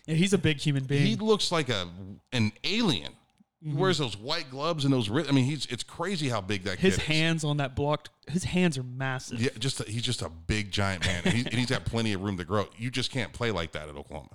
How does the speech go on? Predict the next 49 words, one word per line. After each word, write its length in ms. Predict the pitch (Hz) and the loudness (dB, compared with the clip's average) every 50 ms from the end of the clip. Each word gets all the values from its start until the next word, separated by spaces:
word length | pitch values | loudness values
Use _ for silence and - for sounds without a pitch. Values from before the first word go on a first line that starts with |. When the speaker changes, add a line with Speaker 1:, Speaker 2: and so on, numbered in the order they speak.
| - _ _ _ _ _ _ _ _ | -20 _ _ _ _ _ _ _ _
Speaker 2:
Like, 120 | 98 92 | -10 -8
you 60 | 98 95 | -4 0
can't 200 | 123 123 110 92 | 2 2 4 4
be 140 | 95 110 110 | 4 4 4
that 160 | 98 92 87 | 4 4 4
heavy. 280 | 85 107 104 87 87 78 | 2 0 0 0 2 2
Speaker 1:
But 60 | - 165 | 2 4
Speaker 2:
And 60 | - | 6
Speaker 1:
they're 120 | 202 190 180 | 6 6 6
landing 460 | 165 165 180 220 247 254 254 202 165 | 6 6 6 6 6 6 6 4 4
top 300 | - 185 196 214 - - | 2 2 0 0 0 0
guys 320 | 175 185 226 294 277 175 | 0 2 4 2 2 2
now 140 | 147 127 - - | 0 -2 -2 0
Speaker 2:
I 120 | - 104 101 | 0 2 4
know 220 | 98 104 117 - | 4 6 6 6
it. 40 | 147 | 6
Speaker 1:
that, 220 | 156 151 139 - | 6 4 4 2
to 80 | - 139 | -2 0
come 180 | - - 165 | 2 4 6
Speaker 2:
But 80 | 151 135 | 6 6
Speaker 1:
play 200 | 143 165 185 254 | 6 6 6 8
Speaker 2:
if 80 | 254 - | 8 8
Speaker 1:
in 60 | 127 131 | 8 8
Speaker 2:
you 40 | |
look 100 | 147 180 | 8 6
Speaker 1:
this. 80 | 175 165 | 6 4
Speaker 2:
at 20 | |
the 60 | 147 160 | 4 4
N 100 | 156 143 | 4 2
F 160 | 123 - 170 | 2 4 4
L, 400 | 180 185 160 143 151 156 139 - - _ _ _ _ _ _ _ _ _ _ _ _ | 4 4 4 2 0 -2 -6 -10 -18 _ _ _ _ _ _ _ _ _ _ _ _
look 140 | - 135 160 | 2 2 4
at 60 | 202 | 4
the 80 | 190 190 | 4 4
best 240 | 156 170 196 180 - | 4 2 2 2 2
defensive 380 | 202 185 147 190 185 - 170 | 0 2 4 4 2 2 2
tackles 260 | - 185 175 180 160 165 | 2 2 2 4 4 4
in 40 | 185 | 4
the 40 | 190 | 4
N 60 | 185 | 4
F 160 | 175 - - | 2 2 4
L. 220 | 190 208 202 156 107 | 4 6 6 6 4
They're 200 | 92 90 139 180 | 4 4 4 4
not 360 | 202 185 180 170 143 - - | 4 2 0 -2 -4 -4 0
three 160 | - 175 175 | 4 6 6
hundred 200 | 170 165 165 151 | 6 6 6 4
ten 200 | 139 175 175 165 | 6 6 6 6
pounders. 540 | 160 175 196 226 208 131 - - - 143 135 131 131 | 6 6 8 8 8 8 6 2 -4 -8 -8 -8 -4
Speaker 1:
Yeah, 240 | 131 135 135 139 | -4 -2 -2 -2